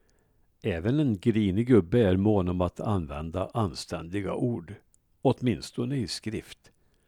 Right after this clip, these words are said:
Jag hoppas detta var sista gången ni läsare såg ordet här ovan i tryck.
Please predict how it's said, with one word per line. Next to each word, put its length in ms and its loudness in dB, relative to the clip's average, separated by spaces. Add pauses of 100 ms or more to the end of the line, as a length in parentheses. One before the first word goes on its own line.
(460)
Jag 120 4
hoppas 520 4
detta 340 0
var 160 0
sista 460 0
gången 520 0
ni 200 0
läsare 560 -2
såg 480 -4
ordet 640 -4
här 240 0
ovan 480 -6
i 100 -10
tryck. 600 -16